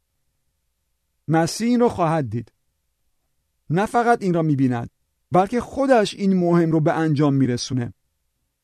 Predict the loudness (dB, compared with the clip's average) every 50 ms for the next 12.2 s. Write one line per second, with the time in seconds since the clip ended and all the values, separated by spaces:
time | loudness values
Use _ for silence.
0 | _ _ _ _ _ _ _ _ _ _ _ -6 0 2 4 4 4 2 -2 -4
1 | -2 -2 0 2 2 2 0 0 -2 0 0 2 2 2 0 0 -2 -2 -2 -2
2 | -4 -4 -6 _ _ _ _ _ _ -2 0 2 2 0 0 -2 -2 0 2 2
3 | 2 0 -2 -4 -2 -2 -2 -2 -4 -4 -4 -4 -4 -4 -4 -8 -14 -20 -20 _
4 | _ _ _ _ _ _ _ _ _ _ _ _ _ _ _ _ _ _ _ _
5 | _ _ _ _ _ _ _ _ _ -4 -2 0 0 0 0 -2 -2 -4 -6 -6
6 | -8 -8 -10 _ _ _ -6 -2 0 2 4 6 6 6 4 4 2 0 0 0
7 | 0 -2 -4 -4 -4 -4 -6 -6 -6 -6 -6 -6 -6 -10 -14 _ _ _ -2 0
8 | 2 2 2 2 2 2 4 4 2 2 2 2 2 2 2 2 0 0 0 2
9 | 2 2 0 0 0 -2 -4 -8 _ _ _ _ _ _ _ _ _ -2 0 0
10 | 2 0 0 0 -2 -4 -6 -8 _ _ _ -2 0 0 0 0 -2 -4 -6 -6
11 | -6 -6 -10 -14 _ -6 -4 -4 -4 -4 -4 -2 -2 0 0 0 0 0 0 0
12 | 0 0 -2 -4